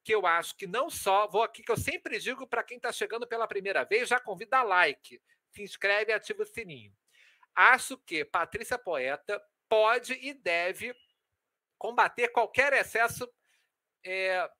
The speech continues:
ou publicamente, comentando, fazendo nota de repúdio, ou então, é, fazendo vídeo, e até mesmo na justiça.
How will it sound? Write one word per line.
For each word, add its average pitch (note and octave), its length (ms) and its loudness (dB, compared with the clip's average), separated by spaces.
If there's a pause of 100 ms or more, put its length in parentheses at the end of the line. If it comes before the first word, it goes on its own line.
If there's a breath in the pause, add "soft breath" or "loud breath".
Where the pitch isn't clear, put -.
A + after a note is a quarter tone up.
(260)
ou C#4+ 180 4
publicamente, G#3 880 0
comentando, G3 880 -2 (460 soft breath)
fazendo G3 400 2
nota F3 220 -8
de B2+ 100 -20
repúdio, F#3+ 800 -4
ou G#3 180 2
então, F3+ 560 -2
é, E3+ 200 -2
fazendo E3 420 -2
vídeo, B3 520 -6 (320 soft breath)
e F4+ 120 2
até D#4+ 280 6
mesmo A#3+ 380 -4
na B3 140 -4
justiça. - 600 -6